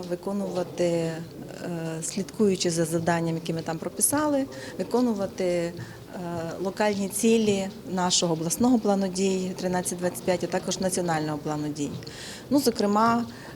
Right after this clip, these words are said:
е, дуже якісно у нас були проведені аудити безпеки територій, які в нас теж були прописані в нашому плані.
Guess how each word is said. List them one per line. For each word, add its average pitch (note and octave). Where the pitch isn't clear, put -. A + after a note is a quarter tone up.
е, F3+
дуже G3+
якісно G3
у F#3
нас F3+
були F3
проведені F3
аудити F3
безпеки E3+
територій, A#3+
які -
в G#3
нас G3+
теж F#3+
були F#3+
прописані F#3+
в F3+
нашому F3
плані. F3+